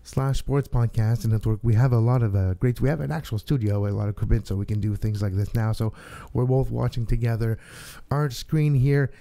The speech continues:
his was the starting eleven for the Montreal Impact. Let me put myself a bit smaller even. So Maxi Urruti, the lone striker, Orji Okonkwo, Victor Wanyama, Safir Taider, and Boyan. Samuel Piet as a,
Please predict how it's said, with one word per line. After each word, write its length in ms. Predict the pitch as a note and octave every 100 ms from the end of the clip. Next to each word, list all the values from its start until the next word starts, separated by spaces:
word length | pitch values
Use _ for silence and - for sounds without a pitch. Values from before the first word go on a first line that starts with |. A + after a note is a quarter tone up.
| -
his 260 | - D#3 B2+
was 260 | B2+ C3
the 80 | A#2+
starting 340 | A#2+ B2+ A#2+ A2+
eleven 340 | A2 A2 A2
for 160 | G#2 A#2+
the 100 | A#2
Montreal 400 | A#2 G#2+ A2 G#2+
Impact. 420 | B2 C3 A#2 A2+
Let 140 | B2
me 140 | C3+ C3+ F2+
put 160 | - B2+
myself 320 | B2 B2 B2+
a 20 |
bit 160 | A#2+ A#2+
smaller 400 | - C#3+ D3 C3
even. 300 | - D#3 A#2+ - - - -
So 260 | F#3 F3+ - - -
Maxi 380 | E3 G3+ - G3
Urruti, 400 | D#3+ E3+ F3 F3
the 100 | D3
lone 200 | C#3+ D3
striker, 640 | - C3+ B2+ - C3+ C3 B2 -
Orji 360 | C#3 C#3 B2+ A#2
Okonkwo, 600 | - B2+ A#2+ C#3 C3+ A#2
Victor 280 | A#2 C3
Wanyama, 580 | A2 A2 B2 B2+ C3 C3+ - - -
Safir 420 | - C3 C#3 C#3
Taider, 600 | - B2 A#2+ B2 B2+ A#2+
and 120 | A2+
Boyan. 520 | A2 A2+ C#3 D3+ D#3+ D3 - - - - - -
Samuel 640 | - - D#3 A3+ C4+ C4+ G#3+
Piet 540 | - G3+ A#3 B3 - - - - - - - - - - - -
as 480 | G2 A#2 C3 A2+ A#2
a, 480 | A2+ G#2+ G2 F#2